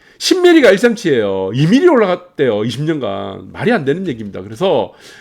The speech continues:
저는 십 년 뒤에 물에 잠긴다 하는 내용, 그리고 뭐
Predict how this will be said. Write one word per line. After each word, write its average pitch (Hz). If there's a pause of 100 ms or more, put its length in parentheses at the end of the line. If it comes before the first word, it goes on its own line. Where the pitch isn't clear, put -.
(220)
저는 208
십 269
년 294
뒤에 220
물에 226
잠긴다 165
하는 180
내용, 135
그리고 147
뭐 180